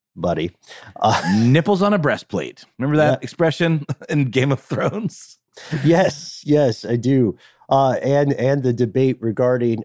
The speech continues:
Speaker 1: oh, maybe it was the Schumacher Batman
Speaker 2: That's right. That's right.
Speaker 1: franchise. Yeah, but yes,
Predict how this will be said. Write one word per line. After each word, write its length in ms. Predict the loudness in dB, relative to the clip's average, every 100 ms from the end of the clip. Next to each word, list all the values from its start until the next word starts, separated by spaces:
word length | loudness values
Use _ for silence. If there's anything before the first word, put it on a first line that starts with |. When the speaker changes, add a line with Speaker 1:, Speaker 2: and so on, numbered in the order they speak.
| -2
Speaker 1:
oh, 400 | 0 0 0 -2
maybe 240 | -2 0 0
it 40 |
was 180 | -2 -2
the 80 | -8
Schumacher 560 | -4 -2 0 -2 -2
Batman 640 | 0 0 0 0 0 -2 -4 _
Speaker 2:
That's 360 | -6 -2 -2 0
right. 240 | 0 0
That's 20 |
right. 200 | 0 -2 0
Speaker 1:
franchise. 440 | 0 0 -4 -12 _ _ _ _ _ _ _ _ _ -6
Yeah, 100 | 0
but 200 | 2 0 _ _
yes, 460 | 0 0 0 -8 -18